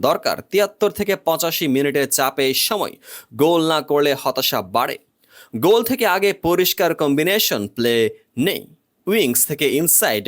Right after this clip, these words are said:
কম্বো বা ট্রানজিশন প্যাটার্ন কম দেখা গেছে। এই ধরনের খেলায় আমরা ফিরে ফিরে একই ধাঁচেই থামি। এবার আসি স্ট্যাটিস্টিক্যাল অনুবর্তিতা। নির্দিষ্ট বল অপারেশন বা শট স্টেট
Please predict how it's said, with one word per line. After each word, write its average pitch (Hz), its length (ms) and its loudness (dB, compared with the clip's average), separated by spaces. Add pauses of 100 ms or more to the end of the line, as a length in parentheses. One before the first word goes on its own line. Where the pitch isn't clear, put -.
(140)
কম্বো 170 380 0
বা 143 160 2
ট্রানজিশন 156 760 0
প্যাটার্ন 131 420 -2
কম 127 260 0 (100)
দেখা 127 280 -2
গেছে। 196 300 -2 (560)
এই 180 160 4
ধরনের 214 360 2
খেলায় 185 360 0
আমরা 160 160 0 (120)
ফিরে 180 320 0
ফিরে 156 240 0
একই 131 300 0
ধাঁচেই 117 480 -2 (280)
থামি। 170 280 -6 (540)
এবার 214 220 2
আসি 254 200 0 (260)
স্ট্যাটিস্টিক্যাল 240 760 0 (300)
অনুবর্তিতা। 165 640 0 (400)
নির্দিষ্ট 226 460 0 (180)
বল 175 240 2 (100)
অপারেশন 180 540 0 (100)
বা 117 120 2 (160)
শট 165 260 2 (200)
স্টেট 165 360 0